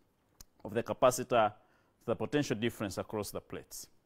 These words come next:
I have underlined the word magnitude because, um,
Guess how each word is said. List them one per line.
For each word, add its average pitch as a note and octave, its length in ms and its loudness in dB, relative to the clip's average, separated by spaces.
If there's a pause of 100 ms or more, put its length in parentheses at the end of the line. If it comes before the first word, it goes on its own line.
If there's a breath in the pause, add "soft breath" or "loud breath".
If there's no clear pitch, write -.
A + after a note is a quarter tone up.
(480)
I F3 120 12
have F3 200 12
underlined F3+ 480 12
the G3 100 10
word G3 200 12
magnitude F3 580 8
because, D3+ 680 6 (960)
um, C3+ 380 8